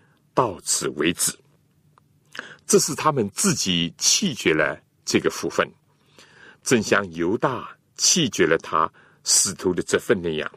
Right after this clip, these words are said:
从此以后呢，凡是以信为本的，都是亚伯拉罕的子孙，都是真以色列人，都是属灵的犹太人。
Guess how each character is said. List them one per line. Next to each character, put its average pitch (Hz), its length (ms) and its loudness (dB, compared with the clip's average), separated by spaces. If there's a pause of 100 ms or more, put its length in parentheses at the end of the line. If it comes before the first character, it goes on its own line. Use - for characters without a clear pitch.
(840)
从 202 360 4
此 - 180 0
以 113 100 4
后 113 160 6
呢， 85 160 4 (400)
凡 123 240 2
是 - 220 -10
以 110 220 -4
信 185 420 2
为 92 220 4
本 82 240 0
的， 76 160 -10 (720)
都 170 180 6
是 123 400 -2 (140)
亚 92 160 4
伯 117 140 0
拉 110 80 4
罕 80 200 -4
的 82 100 -4
子 82 260 -10
孙， 87 280 -2 (840)
都 180 160 6
是 143 260 -2 (120)
真 208 260 4
以 80 160 -14
色 110 160 2
列 98 140 2
人， 73 280 -8 (1200)
都 156 200 6
是 104 340 0 (220)
属 - 400 0
灵 87 220 0
的 107 200 4 (1040)
犹 87 200 2
太 104 200 0
人。 73 200 -6